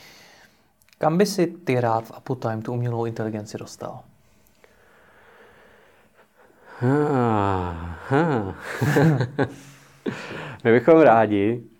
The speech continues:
Speaker 2: to je taková, taková vize, ale my bychom, my bychom opravdu byli rádi, kdyby, když se nám podaří dostat to do toho stavu, že dokážeme uřídit komplet celou firmu, ale s těmi lidmi,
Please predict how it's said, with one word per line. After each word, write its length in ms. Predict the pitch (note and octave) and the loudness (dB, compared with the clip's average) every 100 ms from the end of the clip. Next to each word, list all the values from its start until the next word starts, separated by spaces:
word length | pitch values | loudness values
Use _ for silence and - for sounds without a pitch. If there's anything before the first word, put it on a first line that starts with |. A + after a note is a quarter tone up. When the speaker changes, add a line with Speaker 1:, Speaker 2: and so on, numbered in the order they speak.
| _ _ _ _ | _ _ _ _
Speaker 2:
to 80 | B2 | 4
je 60 | B2+ | 6
taková, 460 | C3 C#3 G#2+ G#2 | 6 6 6 2
taková 340 | A#2+ B2 B2+ G2+ | -2 4 6 4
vize, 340 | G2 F#2+ F#2 | 2 -6 -4
ale 200 | F#2+ G2 | -2 0
my 100 | G#2+ | 2
bychom, 480 | B2+ - D#3 C#3+ A#2 - | 0 2 4 4 2 -2
my 140 | A#2+ | 0
bychom 360 | A2+ B2 D3+ B2+ | 0 0 -2 -2
opravdu 320 | - B2+ B2+ | 0 0 0
byli 280 | A2+ A2 C3 | 0 2 2
rádi, 440 | G2+ F#2 F#2+ F#2 - - - - - - | 0 -2 -4 -8 -10 -20 -20 -20 -20 -8
kdyby, 460 | G#2+ B2 C#3 C3+ C3+ | 0 4 6 6 2
když 200 | A#2 A#2+ | -4 -4
se 100 | - | 2
nám 180 | D3+ C#3+ | 2 2
podaří 640 | A#2+ G#2+ A2+ A#2 B2+ B2+ B2 - - - - | 0 0 0 2 2 2 -2 -18 -20 -10 -2
dostat 380 | A#2 - C#3+ - | -2 0 -2 2
to 520 | D#3+ C#3 G#2+ F#2+ F#2+ | 4 4 2 -4 -8
do 160 | G#2+ A#2+ | -2 0
toho 200 | D3+ D3 | 2 0
stavu, 640 | D3 A#2 A2 B2+ C3 B2+ | 0 0 4 4 4 2
že 180 | A#2+ A2 | -2 -2
dokážeme 540 | A2 - A#2+ A2 A#2+ - | 0 0 0 2 0 0
uřídit 760 | B2 A2+ D3 A#2+ G#2+ A2+ - | 0 0 0 2 2 0 -2
komplet 420 | - A#2+ C3 B2 | -2 -2 0 -2
celou 220 | - A#2 A#2 | 0 2 2
firmu, 460 | - F#2+ G#2 C3 - _ _ _ _ _ _ _ _ _ | -2 -2 -2 -4 -8 _ _ _ _ _ _ _ _ _
ale 200 | - G#2+ | -2 -2
s 60 | G#2+ | -2
těmi 240 | - G2+ | -4 -2
lidmi, 400 | G#2 G2 G#2 G2 | 0 -2 -2 -6